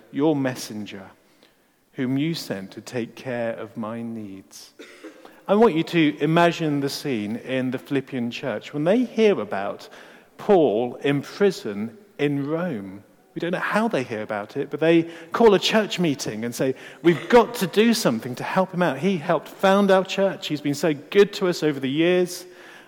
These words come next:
What are we gonna do?" We know that actually in Roman prisons, there was no welfare support. The only food and drink that you had were things that were brought in from outside. And we know that the prison in Rome especially was one of the worst in the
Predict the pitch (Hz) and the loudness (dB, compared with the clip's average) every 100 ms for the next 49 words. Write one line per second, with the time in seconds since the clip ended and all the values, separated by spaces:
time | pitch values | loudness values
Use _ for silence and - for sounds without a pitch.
0 | - 180 190 185 180 175 170 196 165 135 | 2 6 8 6 6 2 2 2 2 2
1 | 165 226 226 117 104 - - - - 196 | 6 6 4 0 -4 -12 -18 -20 -2 0
2 | 190 - 151 110 107 - 143 143 175 214 | 0 -4 -4 -6 -6 -10 -4 2 4 6
3 | 190 143 113 - 110 113 - - - 151 | 2 -2 -6 -6 -8 -8 -12 -10 0 0
4 | 143 160 175 175 165 151 151 151 151 139 | 2 2 4 4 4 6 4 4 -2 -2
5 | - - 170 104 113 - - - _ - | -6 -6 -4 -4 -8 -18 -20 -20 _ -2
6 | 160 180 - 196 196 170 147 165 123 117 | 2 2 0 2 2 2 0 0 -2 -2
7 | 196 175 120 104 107 131 135 143 - 185 | -2 -2 -2 -4 -2 -2 -2 -4 -2 0
8 | 170 165 147 151 165 170 156 151 156 147 | 0 0 -2 0 -2 -2 -6 -6 -4 -4
9 | 165 - 214 240 101 98 - - _ _ | -4 -4 -4 -4 -4 -8 -18 -20 _ _
10 | _ _ _ _ _ _ - 147 160 170 | _ _ _ _ _ _ -6 0 4 4
11 | 151 156 175 - 175 156 151 147 175 156 | 2 -4 -6 -4 -2 0 2 4 4 4
12 | 120 - 151 143 - 113 127 143 131 127 | 0 -2 -4 -4 -6 -6 -4 -4 -4 -4
13 | 147 185 104 107 - - 131 131 131 135 | 0 0 -2 -8 -14 -10 -6 -4 -2 -4